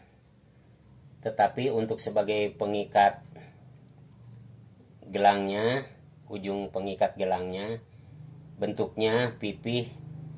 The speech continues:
Ini bergaris sembilan nih, dua-duanya nih. Nah, ini ada satu kalung. Nih, saya ini namakan kalung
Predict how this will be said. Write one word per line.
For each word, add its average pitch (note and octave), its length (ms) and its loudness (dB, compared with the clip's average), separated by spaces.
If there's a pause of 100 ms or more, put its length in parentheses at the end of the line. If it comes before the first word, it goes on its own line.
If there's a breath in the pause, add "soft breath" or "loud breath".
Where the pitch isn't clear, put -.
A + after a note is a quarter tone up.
(720)
Ini A2 240 2
bergaris G#2 480 6
sembilan G#2 400 4
nih, F2 200 -6 (120)
dua-duanya F#2+ 560 2
nih. E2+ 200 -8 (1900 loud breath)
Nah, C#3 160 0
ini E3 240 -2
ada D#3 160 0
satu C#3+ 400 -2 (1800 loud breath)
kalung. C3+ 480 2 (1400)
Nih, F2 240 -12 (480)
saya C3 320 0
ini E3+ 240 -2
namakan E3 480 0
kalung C#3 640 0